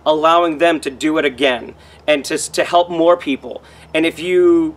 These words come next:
know a good farmer and they're really taking good care of you, tell your friends. Let everybody know and support us, because the only way we can come and help you is if we can make it happen. So we appreciate it and, uh, look forward to your support.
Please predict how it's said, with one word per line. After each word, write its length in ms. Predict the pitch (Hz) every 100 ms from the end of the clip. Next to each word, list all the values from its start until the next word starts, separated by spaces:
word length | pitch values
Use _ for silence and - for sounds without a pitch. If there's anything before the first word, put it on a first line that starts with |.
| -
know 320 | 156 151 185
a 60 | 220
good 220 | 208 175
farmer 360 | - 175 175 180
and 120 | 165
they're 120 | 160
really 240 | 165 180 170
taking 260 | 180 151
good 160 | 160 147
care 240 | 180 202
of 80 | 170
you, 80 | 160
tell 240 | 190 233
your 120 | 247
friends. 560 | - 240 202 127 - - - - -
Let 200 | 165 202
everybody 400 | 240 226 226 226
know 400 | 220 247 190 165
and 260 | 170 170 156
support 460 | 202 - 214 208 -
us, 380 | 226 208 160
because 680 | - 175 165 175 165 143 - - - - - - - - _ - - - - -
the 160 | 165 180
only 180 | 220 220
way 180 | 226
we 140 | 208 208
can 160 | 240
come 220 | 208 226 208
and 80 |
help 240 | 202 220 220
you 180 | 277 240
is 120 | 180
if 140 | 170
we 440 | 170 220 214 208 - -
can 300 | - 208 170 - - -
make 340 | - 185 196 196
it 80 | 170
happen. 400 | 165 139 120 110
So 400 | 156 139 135 131
we 120 | 160
appreciate 480 | 165 196 - 185 185
it 140 | 175
and, 260 | 165 160 156
uh, 540 | 151 147 143 139 135
look 200 | 135 165
forward 160 | 175 160
to 60 |
your 80 | 156
support. 400 | - 165 143 120